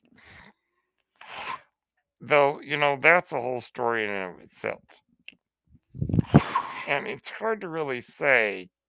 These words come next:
right now, looking back, did I really dislike it that much? Or was it more a desire to keep up with the Joneses, as they say?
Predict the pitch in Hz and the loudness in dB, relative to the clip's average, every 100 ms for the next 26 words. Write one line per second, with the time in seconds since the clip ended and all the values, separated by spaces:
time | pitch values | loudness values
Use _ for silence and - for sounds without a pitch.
0 | _ - 117 98 110 117 98 95 - - | _ -4 -2 -2 0 0 0 -6 -12 -12
1 | 92 95 90 80 - - _ _ _ _ | -4 -2 -2 -8 -14 -20 _ _ _ _
2 | _ _ _ 906 _ _ 762 880 960 - | _ _ _ _ _ _ _ _ _ -20
3 | - - - - _ _ _ _ _ _ | 0 0 0 -14 _ _ _ _ _ _
4 | 117 147 165 190 165 175 180 175 165 156 | -6 0 4 4 2 -4 -6 -8 -10 -10
5 | - 147 147 147 139 147 160 151 - - | -4 -4 -4 -10 -12 -12 -10 -10 -10 -20
6 | _ _ _ _ _ _ _ _ _ _ | _ _ _ _ _ _ _ _ _ _
7 | _ _ _ _ _ _ _ - 123 123 | _ _ _ _ _ _ _ -10 -8 -4
8 | 117 113 113 123 120 117 113 107 - _ | -4 -6 -12 -8 -4 -2 -4 -6 -18 _
9 | _ _ _ _ _ - - - - - | _ _ _ _ _ -2 0 0 -6 -10
10 | - 151 127 113 127 117 110 104 98 - | -8 -6 -4 0 4 4 2 -4 -12 -16
11 | - 123 117 - 98 104 85 110 104 90 | -8 -6 -6 -6 -8 -8 -4 -2 -2 -4
12 | 85 80 87 78 82 80 - - - | -10 -8 -8 -8 -12 -14 -14 -18 -18